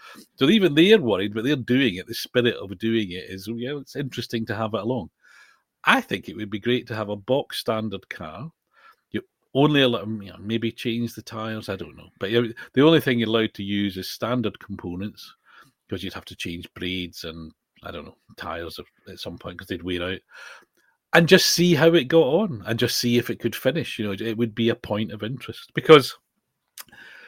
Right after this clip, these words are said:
as a, as a non-participation person in the race normally, I'm not gonna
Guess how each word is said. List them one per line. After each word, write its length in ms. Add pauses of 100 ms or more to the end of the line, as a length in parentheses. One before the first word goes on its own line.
(340)
as 220
a, 400 (180)
as 160
a 60
non-participation 1600 (160)
person 460
in 120
the 140
race 280
normally, 420
I'm 140
not 180
gonna 160